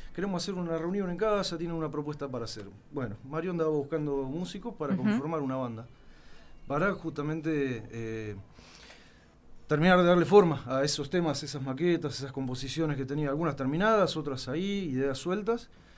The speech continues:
Speaker 2: ¿Puedo
Speaker 1: Y
Speaker 2: hacer
Speaker 1: sí.
Speaker 2: un paréntesis? ¿Los
Speaker 1: Sí.
Speaker 2: músicos de la anterior banda dónde estaban?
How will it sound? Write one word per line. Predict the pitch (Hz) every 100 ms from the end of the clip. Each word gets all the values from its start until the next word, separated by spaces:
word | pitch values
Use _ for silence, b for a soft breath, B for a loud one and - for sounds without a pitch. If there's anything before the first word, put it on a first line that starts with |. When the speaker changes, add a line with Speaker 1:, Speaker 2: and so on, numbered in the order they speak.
| b -
Speaker 2:
¿Puedo | 247
Speaker 1:
Y | 254
Speaker 2:
hacer | 254
Speaker 1:
sí. | 247
Speaker 2:
un | 220
paréntesis? | 208 233 226 220 202
¿Los | 208 202
Speaker 1:
Sí. |
Speaker 2:
músicos | 254 277 294 269 233
de | 202
la | 190 180
anterior | 175 180 202 214
banda | 240 285 254
dónde | 202
estaban? | 185 180 151 143